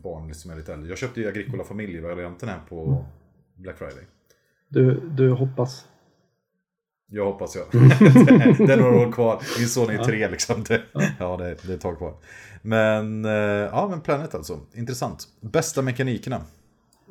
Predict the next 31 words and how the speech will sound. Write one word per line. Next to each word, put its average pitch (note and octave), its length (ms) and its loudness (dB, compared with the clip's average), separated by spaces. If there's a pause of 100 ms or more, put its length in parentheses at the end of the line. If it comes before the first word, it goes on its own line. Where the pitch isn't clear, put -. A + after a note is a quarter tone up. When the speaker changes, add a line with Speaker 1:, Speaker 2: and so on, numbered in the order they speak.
(220)
Speaker 2:
Eh, B2+ 340 0
japp, D#3 220 -2
ska - 300 0
jag D3+ 200 6
eller D#3+ 120 6
du E3 140 4
börja? E3 220 4 (2250)
Speaker 1:
Eh, F#2 800 -6 (380)
ja. G1+ 580 -16 (380)
Speaker 2:
Jag - 180 -6
kan B2 160 -10
ta. - 100 -16 (1200)
Och, C#3 680 -8
där - 360 -8
är, - 40 -14
ska - 200 -16
vi - 100 -8
vara. A#2+ 180 -12 (120)
Speaker 1:
Jag G2 120 -6
hade A2+ 140 -2
jättesvårt G#2 480 -4
att G2 60 -8
välja F#2 200 -4
här, E2+ 100 -8
alltså. C#2 180 -16 (640)
Speaker 2:
Jag G3+ 280 6 (140)
lyckades F#3 440 0
bara C#3+ 100 2
hitta C3+ 180 0
två. E3+ 220 2 (840)
Eh, C3+ 440 2